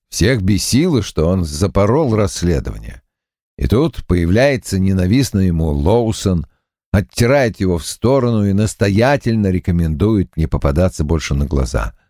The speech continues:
По всей видимости, он сам себе внушил, что покойная всего лишь какая-то проститутка или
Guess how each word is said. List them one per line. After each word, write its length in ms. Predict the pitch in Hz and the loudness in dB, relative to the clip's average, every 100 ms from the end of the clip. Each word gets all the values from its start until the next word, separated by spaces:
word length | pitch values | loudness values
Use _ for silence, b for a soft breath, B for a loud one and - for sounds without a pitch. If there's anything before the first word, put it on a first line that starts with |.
| _ _ _ _ | _ _ _ _
По 120 | - | -4
всей 200 | 117 101 | 0 2
видимости, 560 | 123 127 131 110 - 87 | 2 2 2 0 0 -2
он 220 | 78 71 | 0 0
сам 320 | - 117 156 | 0 0 0
себе 260 | 147 151 151 | 0 0 0
внушил, 460 | 139 123 - 110 90 | 0 0 0 -2 -2
что 260 | - 80 | -2 -2
покойная 800 | 71 80 - 110 127 107 82 - _ _ _ _ | 0 -4 0 0 2 0 0 -4 _ _ _ _
всего 380 | - 82 82 135 | -4 0 2 2
лишь 180 | 123 - | 0 -2
какая-то 560 | 87 - 113 110 - | -4 0 2 2 0
проститутка 960 | - 95 107 - 92 87 151 156 - 80 | -2 -2 -2 -2 -2 0 0 0 0 -2
или 560 | 80 82 80 71 60 | 2 2 2 0 -2